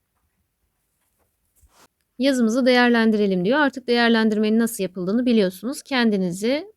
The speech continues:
buradaki maddelere bakarak puanlıyorsunuz. Eksik olduğunuz kısımlarda "Geliştirmem gerekiyor." veya "İyiydim." şeklinde buraya not ediyorsunuz. Aşağıdaki kelimeleri sesli okuyunuz. Hangi kelimeyi daha kolay söylediğinizi işaretleyiniz.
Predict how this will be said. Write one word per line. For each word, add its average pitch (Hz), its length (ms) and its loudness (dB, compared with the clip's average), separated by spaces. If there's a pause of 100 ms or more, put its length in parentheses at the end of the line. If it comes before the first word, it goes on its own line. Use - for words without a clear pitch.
buradaki 214 760 -6 (220)
maddelere 196 640 -4
bakarak 196 520 -6 (520)
puanlıyorsunuz. 214 760 -4
Eksik 285 300 -10
olduğunuz 202 400 -4
kısımlarda 180 640 -8
"Geliştirmem 208 680 -4
gerekiyor." 214 420 -6
veya 185 280 -2
"İyiydim." 190 380 -4
şeklinde 190 480 -10
buraya 202 240 -4
not 208 220 -2
ediyorsunuz. 180 680 -12 (960)
Aşağıdaki 285 420 -4
kelimeleri 277 320 0
sesli 269 340 -6
okuyunuz. 214 560 -4
Hangi 269 240 0
kelimeyi 208 360 4
daha 233 160 2
kolay 208 300 -2
söylediğinizi 208 500 0
işaretleyiniz. 196 760 -4